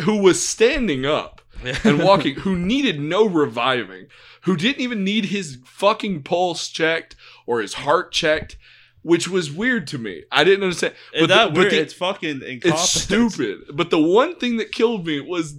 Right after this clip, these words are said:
Speaker 1: them slamming his ass down on
Speaker 2: <laughs>
Speaker 1: that fucking
Speaker 2: No,
Speaker 1: gurney.
Speaker 2: it's, no, it's like they knew that they weren't supposed to do
Speaker 1: I
Speaker 2: that.
Speaker 1: swear to God, it was like The Rock slamming John Cena down on the
Speaker 2: <laughs>
Speaker 1: fucking mat. Like, it was
Speaker 2: No.
Speaker 1: so stupid.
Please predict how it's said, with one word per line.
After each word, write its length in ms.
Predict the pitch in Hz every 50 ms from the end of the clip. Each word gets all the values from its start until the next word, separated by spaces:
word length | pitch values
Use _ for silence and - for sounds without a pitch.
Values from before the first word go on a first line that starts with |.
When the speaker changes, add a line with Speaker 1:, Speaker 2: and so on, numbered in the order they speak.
| - _
Speaker 1:
them 260 | 190 165 170 170 175
slamming 800 | 185 185 - - - 226 196 160 170 196 262 359 339 302 247 220
his 180 | 233 214 160 139
ass 300 | 147 143 170 180 196 -
down 260 | - 208 185 - 311 196
on 80 | 190 226
Speaker 2:
<laughs> 220 | 202 180 170 170
Speaker 1:
that 120 | - 170 147
fucking 540 | - - - - - - - - - - 247
Speaker 2:
No, 100 | 220 160
Speaker 1:
gurney. 360 | 180 185 - - 190 160 180
Speaker 2:
it's, 140 | 185 165 160
no, 200 | 175 185 185 160
it's 140 | 156 151 165
like 220 | 175 196 226 247
they 200 | 220 196 180 160
knew 360 | 139 123 120 117 120 131 147
that 200 | 143 131 127 120
they 120 | - 123 117
weren't 280 | 113 117 120 110 95
supposed 540 | - - 120 104 113 110 110 110 110 - _
to 80 | - -
do 100 | - -
Speaker 1:
I 140 | 147 208 254
Speaker 2:
that. 60 | -
Speaker 1:
swear 320 | - - - 220 220 226
to 80 | 233 220
God, 240 | 202 214 226 254 285
it 80 | -
was 80 | 202 196
like 140 | 233 190 165
The 100 | 220 185
Rock 380 | 151 151 156 180 196 - -
slamming 640 | - - - 180 170 165 175 185 190 170 165 170 156
John 320 | 147 175 170 170 170 175
Cena 400 | 208 - - 180 170 175 - -
down 240 | - 160 143 151 156
on 120 | 156 156 151
the 80 | 147
Speaker 2:
<laughs> 60 | 127
Speaker 1:
fucking 440 | - - - 170 180 - 208 151 143 135
mat. 280 | 135 147 160 147 123 127
Like, 140 | 131 135
it 80 | 131 139
was 200 | 151 156 135 120
Speaker 2:
No. 60 | 120 113
Speaker 1:
so 240 | 131 165 175 180
stupid. 580 | 170 170 - - 151 147 139 123 120 110 104 -